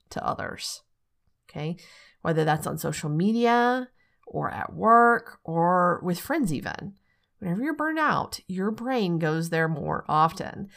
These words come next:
So this can look like comparing yourself to just, like, other moms.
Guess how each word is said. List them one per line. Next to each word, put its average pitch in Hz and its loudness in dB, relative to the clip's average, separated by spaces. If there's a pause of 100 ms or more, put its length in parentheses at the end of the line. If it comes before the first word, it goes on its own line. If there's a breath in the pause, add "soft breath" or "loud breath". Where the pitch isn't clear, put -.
(220 loud breath)
So 214 2 (140)
this 427 0
can 554 -4
look 330 0
like 214 4
comparing 208 0
yourself 185 0
to 165 0 (140)
just, - -8
like, 160 -4
other 175 2
moms. 131 -2